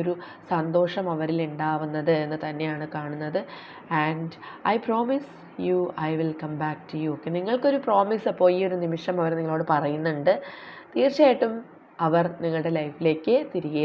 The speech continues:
വരും. And "I start missing you the moment you leave." നിങ്ങൾ അവരെ വിട്ടുപോയ നിമിഷം മുതൽ അവർക്ക് നിങ്ങളെ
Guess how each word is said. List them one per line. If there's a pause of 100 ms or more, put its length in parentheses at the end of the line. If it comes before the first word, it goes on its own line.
വരും. (960)
And (1700)
"I (100)
start
missing
you
the
moment (140)
you (160)
leave." (100)
നിങ്ങൾ (540)
അവരെ
വിട്ടുപോയ (140)
നിമിഷം
മുതൽ
അവർക്ക്
നിങ്ങളെ